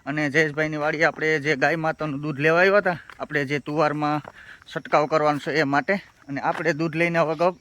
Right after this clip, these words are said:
ગૌ તરફ નીકળી ગયા. હવે નેક્સ્ટ તમને વીડિયો જે લાઈવ તમ-, ઓલું બતાવીશ, એ તમે તુવેરમાં તમને જે કઈ રીતનું સાચું છું, તેનો પણ હું આમાં નાખી, એડિટ કરી, જોઈન્ટ કરી વીડિયો ને બતાવીશ.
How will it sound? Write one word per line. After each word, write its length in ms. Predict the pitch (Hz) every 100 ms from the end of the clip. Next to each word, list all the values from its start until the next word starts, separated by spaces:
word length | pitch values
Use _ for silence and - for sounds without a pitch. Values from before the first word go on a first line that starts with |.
| 143
ગૌ 220 | 160 202
તરફ 320 | 208 208 214
નીકળી 340 | 196 208 214
ગયા. 160 | 208 226 - - - _ 147
હવે 320 | 160 165 170
નેક્સ્ટ 380 | 175 196 - -
તમને 340 | 180 175 175 - - - - - - -
વીડિયો 420 | 160 185 185 185
જે 220 | 160 175
લાઈવ 280 | 165 170 180
તમ-, 240 | 180 175 -
ઓલું 320 | 170 170 156 - _ _
બતાવીશ, 520 | 147 170 196 190 170 - - - _ _ -
એ 100 | 160
તમે 260 | 175 170
તુવેરમાં 460 | - 175 185 185 175
તમને 240 | 180 180
જે 160 | 151 170
કઈ 220 | - 180
રીતનું 320 | 170 - 170
સાચું 300 | 151 175 202
છું, 180 | 190 156 -
તેનો 260 | 170 180
પણ 200 | 165 175
હું 240 | 175 175 165 - - - - - - - -
આમાં 360 | 151 165 165 160 - - - - - 139
નાખી, 320 | 165 185 208
એડિટ 300 | 165 170 180
કરી, 220 | - 196 175
જોઈન્ટ 260 | 151 170
કરી 240 | - 190 202
વીડિયો 280 | 190 214 185 - - - -
ને 120 | 143
બતાવીશ. 560 | 135 156 160 190 214